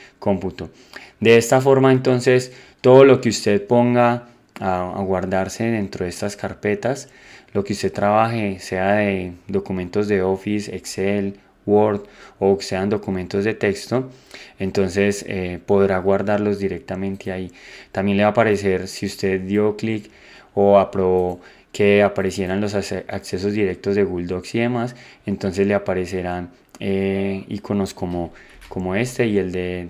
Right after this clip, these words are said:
hojas de cálculo de Google y, al de, y además el de, em, presentaciones.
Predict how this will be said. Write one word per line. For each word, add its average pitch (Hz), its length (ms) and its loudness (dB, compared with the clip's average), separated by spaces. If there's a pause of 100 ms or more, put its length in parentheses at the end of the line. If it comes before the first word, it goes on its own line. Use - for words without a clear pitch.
(100)
hojas 101 200 -4
de 104 100 -6
cálculo 101 400 -6
de 117 40 -2
Google 117 300 -2
y, 107 60 -4
al 92 120 -4
de, 90 120 -6 (200)
y 98 120 -6
además 95 380 -4
el 98 140 -2
de, 92 260 -4 (520)
em, 85 560 -4 (240)
presentaciones. 92 920 -2